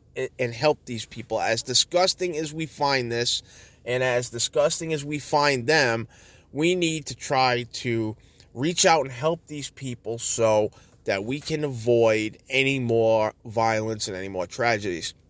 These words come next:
Thank you so much for listening today. I appreciate your time. We're right at about ten minutes, so,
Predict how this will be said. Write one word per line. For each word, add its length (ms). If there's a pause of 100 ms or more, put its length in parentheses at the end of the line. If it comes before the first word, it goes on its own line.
(1300)
Thank 220
you 60
so 240
much 220
for 160
listening 480
today. 340
I 40
appreciate 580
your 100
time. 400
We're 120
right 260
at 180
about 440
ten 260
minutes, 320
so, 380